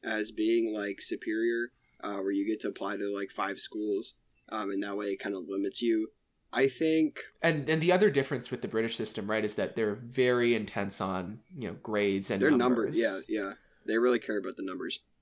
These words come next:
Speaker 1: And the American system is, uh, a lot more holistic
Speaker 2: Definitely.
Speaker 1: for most schools. Um, and I think there's just so many more schools here, um, and, like, there's, with the exception of, I mean, th-, there's just more schools in the U S than the U K.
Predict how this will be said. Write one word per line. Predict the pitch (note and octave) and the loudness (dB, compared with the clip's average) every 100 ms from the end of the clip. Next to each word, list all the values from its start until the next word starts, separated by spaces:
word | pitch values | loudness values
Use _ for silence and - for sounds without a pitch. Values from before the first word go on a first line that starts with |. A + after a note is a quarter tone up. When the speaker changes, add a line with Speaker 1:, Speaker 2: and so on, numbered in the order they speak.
| _ A2 | _ -2
Speaker 1:
And | G#2+ | 2
the | G#2+ | 2
American | G#2+ A2 A2 G#2+ | 2 0 0 0
system | G#2+ - G2 F#2+ | -2 -2 -2 -2
is, | F2+ F2 | -4 -6
uh, | F#2 F#2 - | -8 -8 -8
a | |
lot | G2 G2 | -8 -6
more | F#2 - | -8 -8
holistic | F#2 F#2 - | -8 -6 -2
Speaker 2:
Definitely. | G3 F#3 A2+ C#3 - | -2 -2 -6 -8 -6
Speaker 1:
for | - | 2
most | G#2+ G2+ G2 | 4 4 0
schools. | - F#2 - - _ | 0 -4 -4 -10 _
Um, | - A2 G#2+ G#2+ G2 - _ - _ - | 2 4 4 2 0 -2 _ -20 _ 0
and | C3+ | 4
I | D3+ | 4
think | D#3+ F#3 F#3+ F3+ - - - | 4 6 6 6 0 -20 0
there's | D3 D#3 | 2 4
just | - A#3 - | 4 4 4
so | - D3 | 4 4
many | E3 E3 B2+ | 6 6 4
more | A#2 A#2+ B2+ | 4 4 6
schools | - - B2 B2 A#2+ A2+ - - _ _ _ - | 4 4 6 8 6 2 -4 -8 _ _ _ -16
here, | - A#2 B2 C3+ D3 _ _ _ | -2 4 6 4 0 _ _ _
um, | G#2 G#2+ G#2 - | -2 2 2 2
and, | A#2 G#2+ - _ | 2 2 0 _
like, | - A#2 G2 - - _ | 0 2 0 -4 -20 _
there's, | A#2+ C3 B2+ - - - - - - _ _ | 2 4 6 2 -2 -8 -20 -20 -20 _ _
with | D#3 E3+ | 0 4
the | F#3+ | 6
exception | F#3+ A#3+ C4 G3+ D3+ | 6 6 2 4 6
of, | B2 G#2+ | 4 2
I | A#2+ | 4
mean, | C#3 B2+ | 4 4
th-, | G2 | 4
there's | C#3 C#3 D#3 | 4 4 4
just | E3 | 4
more | B2+ B2+ | 6 6
schools | - B2+ G#2+ F#2+ | 4 2 2 0
in | F#2+ | -2
the | F#2+ | -2
U | F#2 | -2
S | F#2 - | -4 -6
than | F#2 F2 D#2 | -6 -6 -8
the | G2 | -8
U | F#2+ | -6
K. | - D#2 | -8 -12